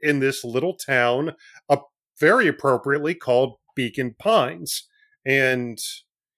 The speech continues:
you, kind of the, the main focus is, like you said, around this character named Luca, Luca's best friend Rolo, and this new young girl that's moved to town called Beck. They're kind of the main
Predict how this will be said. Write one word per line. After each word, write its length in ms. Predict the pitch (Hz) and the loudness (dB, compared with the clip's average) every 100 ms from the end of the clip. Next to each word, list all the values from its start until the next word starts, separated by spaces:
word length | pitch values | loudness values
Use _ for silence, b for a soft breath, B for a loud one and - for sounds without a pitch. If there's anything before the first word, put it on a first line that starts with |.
| _ | _
you, 600 | 127 147 151 147 139 139 _ _ _ - | -6 -4 -4 -6 -8 -12 _ _ _ -6
kind 180 | 147 147 | -2 -2
of 80 | 139 | 0
the, 140 | 156 | 0
the 120 | 139 | 2
main 220 | 139 151 | 2 0
focus 540 | 147 - 143 147 190 - | 0 2 2 2 -2 -2
is, 220 | 139 123 | -6 -4
like 200 | 117 110 | -6 -6
you 60 | 160 | -6
said, 220 | 135 143 | -4 -2
around 200 | 131 131 | -2 -2
this 120 | 117 | -6
character 460 | - 131 127 143 - B B | -2 -2 0 -4 -6 B B
named 280 | 120 135 120 | -2 -2 -2
Luca, 480 | 117 123 117 160 202 | -2 0 0 2 0
Luca's 440 | 147 139 147 151 | 0 -2 0 -4
best 300 | - 143 127 | 2 0 0
friend 460 | - 151 135 120 107 | -4 -2 -2 -4 -2
Rolo, 480 | 135 202 139 135 135 B B | 0 2 2 0 -2 B B
and 180 | 156 151 | -2 0
this 220 | 151 - | -2 -2
new 240 | 135 185 | 0 0
young 300 | 185 143 147 | 2 0 0
girl 240 | 127 135 135 | 0 0 0
that's 220 | 131 - | -4 -4
moved 200 | 127 127 | -6 -6
to 60 | 139 | -10
town 480 | - 123 120 123 117 _ | -4 -2 -2 -4 -10 _
called 240 | 127 120 _ | -6 -6 _
Beck. 220 | 156 117 - | 2 2 0
They're 160 | 139 | -4
kind 240 | - 131 127 | -2 -4 -6
of 80 | 120 | -6
the 80 | 131 | -6
main 360 | 135 135 131 | -4 -6 -8